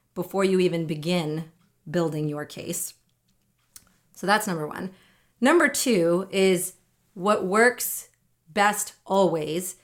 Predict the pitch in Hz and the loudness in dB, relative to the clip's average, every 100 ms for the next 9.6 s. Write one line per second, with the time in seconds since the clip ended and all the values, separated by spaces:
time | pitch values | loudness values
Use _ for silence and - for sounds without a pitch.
0 | _ _ - 196 180 170 202 220 226 233 | _ _ -6 -2 0 0 2 4 6 4
1 | - - 196 190 190 196 196 - _ 175 | 0 -2 0 2 2 2 -2 -12 _ -2
2 | 196 202 202 202 196 208 190 190 190 - | -2 0 0 -2 -2 0 2 2 -2 -2
3 | 190 180 175 - 185 - 202 180 165 165 | 2 4 2 -4 -14 -2 0 0 -2 -4
4 | - - 170 160 156 165 170 - 175 175 | -6 -10 -10 -8 -6 -6 -6 -6 -6 -6
5 | 175 220 208 180 170 165 180 180 170 - | -4 -2 0 0 0 -2 -2 -4 -6 -4
6 | 165 165 185 185 _ _ _ _ - 226 | -4 -2 -4 -6 _ _ _ _ -8 0
7 | 254 226 196 190 190 185 160 - 175 165 | 2 4 4 4 4 2 0 0 0 0
8 | 175 - - 165 202 220 196 185 180 180 | -4 -16 -12 0 2 2 2 0 0 0
9 | 175 180 170 - - | -2 -2 -2 -2 -4